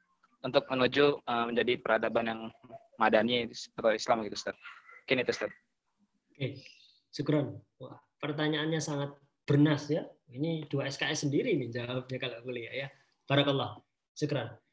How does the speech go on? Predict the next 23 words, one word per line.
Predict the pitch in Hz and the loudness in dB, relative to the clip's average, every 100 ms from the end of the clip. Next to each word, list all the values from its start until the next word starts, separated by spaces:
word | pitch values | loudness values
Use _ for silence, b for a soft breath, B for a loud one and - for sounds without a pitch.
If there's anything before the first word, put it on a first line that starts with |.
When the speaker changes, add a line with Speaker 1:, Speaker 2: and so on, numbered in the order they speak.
| _ _ - | _ _ 4
Speaker 2:
Kalau | 180 160 | 4 6
ditanya | 156 175 190 202 208 208 | 4 4 4 4 2 2
tentang | 185 180 170 165 | 2 4 2 0
negara | 160 151 156 185 185 175 165 | -2 2 4 6 4 2 -2
atau | 151 147 147 139 - - | -6 0 0 0 -6 -2
mungkin | 151 147 147 143 143 147 | 2 2 2 0 0 2
wilayah | 147 165 170 170 156 | 4 6 4 2 0
mana | 147 170 160 | 0 2 2
misalkan | 151 147 131 143 135 | 2 0 -4 -6 -8
dalam | 127 127 127 | -10 -12 -6
lingkup | 143 147 | -4 -4
yang | 139 131 | -6 -10
lebih | 131 147 | -12 -8
kecil, | 143 - 143 | -8 -4 -4
yang | 135 127 123 - _ - | -2 -8 -12 -20 _ -6
lebih | 143 151 143 - _ _ _ _ - | -2 0 -2 -6 _ _ _ _ 0
mungkin | 147 156 214 185 - | 4 4 4 -2 -6
kayaknya | 156 131 180 190 | -4 -2 -2 -2
sekarang | 175 175 185 | -2 -2 0
condong | 170 147 180 170 139 | 0 6 6 6 2
misalkan. | 120 - - | -4 -12 -16
Karena | - 147 | -4 -2
kalau | 151 135 | 0 -2